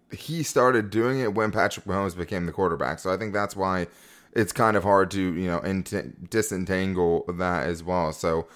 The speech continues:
I do think he's a good coach. I do think there's a chance he comes in and does really well for a team. But for me, there's just people that I like a little bit more. And I think that's what it comes down to for me. But for Urban Meyer,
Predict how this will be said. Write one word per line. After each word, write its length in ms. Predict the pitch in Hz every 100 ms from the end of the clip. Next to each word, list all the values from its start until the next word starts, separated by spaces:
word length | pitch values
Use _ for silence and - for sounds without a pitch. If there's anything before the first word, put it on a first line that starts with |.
| - - -
I 140 | 120
do 160 | 139 143
think 180 | 135 127
he's 200 | 127 113
a 60 |
good 240 | 98 117 107
coach. 240 | 104 104
I 100 | 101
do 140 | 101
think 180 | 117 120
there's 140 | 110 98
a 80 |
chance 340 | - 107 104 -
he 220 | 104 104
comes 400 | 87 104 107 98
in 160 | 104 104
and 240 | 101 90
does 260 | 98 104 87
really 340 | 98 110 110
well 280 | 101 107 101
for 320 | 104 104 95
a 40 |
team. 340 | 101 110 113 92
But 360 | 95 87 -
for 100 | -
me, 200 | 98 110
there's 220 | 101 104 87
just 200 | 107 -
people 320 | 113 101 98
that 160 | 101
I 140 | 85 95
like 420 | 87 98 98 - - - - _
a 100 | 117
little 300 | 110 107 104
bit 140 | 95 92
more. 220 | 104 95
And 80 | 92
I 80 |
think 180 | 98 101
that's 240 | 104 98 98
what 120 | 92
it 80 | -
comes 340 | 90 90 80
down 420 | 87 87 90 92
to 140 | 92 90
for 140 | 87
me. 160 | 92 90
But 160 | 87
for 100 | - -
Urban 300 | 131 135 113
Meyer, 420 | 110 110 104